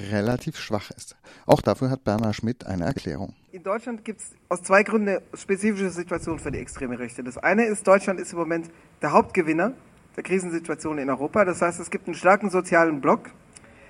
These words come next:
Speaker 2: der nationalistisch durchseucht ist, der sagt, wir müssen zusammenhalten und die Märkte erobern und dann geht's uns gut und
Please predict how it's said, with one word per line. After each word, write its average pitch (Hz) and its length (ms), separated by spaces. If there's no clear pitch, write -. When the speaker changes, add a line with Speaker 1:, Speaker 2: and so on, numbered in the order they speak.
Speaker 2:
der 196 340
nationalistisch 190 800
durchseucht 185 640
ist, 165 160
der 160 100
sagt, 143 220
wir 156 300
müssen 180 260
zusammenhalten 185 640
und 160 120
die 165 60
Märkte 175 300
erobern 170 380
und 165 80
dann 156 140
geht's 165 180
uns 208 280
gut 220 240
und 165 240